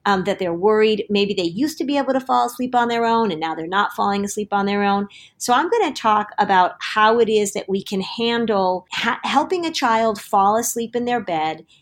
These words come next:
in a way that doesn't feel so disruptive and exhausting for the parents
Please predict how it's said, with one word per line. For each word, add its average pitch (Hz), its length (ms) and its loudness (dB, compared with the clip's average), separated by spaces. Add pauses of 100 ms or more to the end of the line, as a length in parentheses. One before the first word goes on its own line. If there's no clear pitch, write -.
(180)
in 202 140 0
a 196 80 0
way 196 280 2
that - 280 -8
doesn't 226 380 0
feel 196 280 -4
so 196 220 -4
disruptive 185 640 -6
and 175 100 -4
exhausting 170 640 -6
for 180 160 -10
the 170 80 -6
parents 165 640 -6